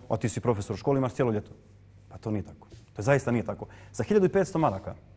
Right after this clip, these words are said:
osnovne neke plate sa punim fondom časova, toliko posla, toliko intelektualnog napora.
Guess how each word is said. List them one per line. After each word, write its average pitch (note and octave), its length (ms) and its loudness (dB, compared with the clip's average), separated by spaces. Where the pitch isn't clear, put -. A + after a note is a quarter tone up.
osnovne B2+ 340 4
neke A2+ 180 0
plate A#2 320 4
sa G#2 120 -8
punim A#2 240 -2
fondom G#2 240 -2
časova, F#2 400 -8
toliko E3 340 6
posla, - 380 0
toliko F3 320 4
intelektualnog C#3+ 520 4
napora. A#2+ 360 0